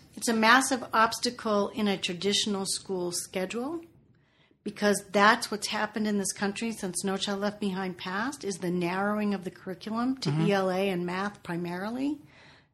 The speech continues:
Speaker 1: cuts to other core subjects like social studies and science, and certainly to the arts and music and drama and all the things that engaged me when I was a kid in school, right? So it's not going to be realistic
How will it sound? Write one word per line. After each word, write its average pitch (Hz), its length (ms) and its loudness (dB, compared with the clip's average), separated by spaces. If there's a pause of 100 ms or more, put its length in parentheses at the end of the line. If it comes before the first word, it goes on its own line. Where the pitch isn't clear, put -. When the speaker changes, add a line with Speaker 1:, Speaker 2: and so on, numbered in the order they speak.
(120)
Speaker 1:
cuts - 280 0
to - 200 0
other 202 240 4
core 190 240 -4
subjects 233 640 -2
like - 140 -10
social 233 400 0
studies 214 400 0
and 196 120 -2
science, 220 540 0 (100)
and 175 160 -2
certainly 220 600 2
to - 160 -8
the 170 160 -8
arts 196 420 0
and 175 160 -6
music 190 480 -4
and 165 140 -4
drama 185 520 -4 (380)
and - 140 -10
all 220 180 8
the 220 100 2
things 202 500 2
that 180 140 -2
engaged 190 480 0
me 196 200 2
when 180 120 0
I 208 180 2
was 196 140 0
a 175 60 -6
kid 165 300 -8
in 165 160 -4
school, 156 580 -12
right? 185 340 -8 (640)
So 226 600 8 (880)
it's - 180 2
not 277 380 12
going 247 220 4
to 240 60 4
be 214 160 0
realistic 220 960 2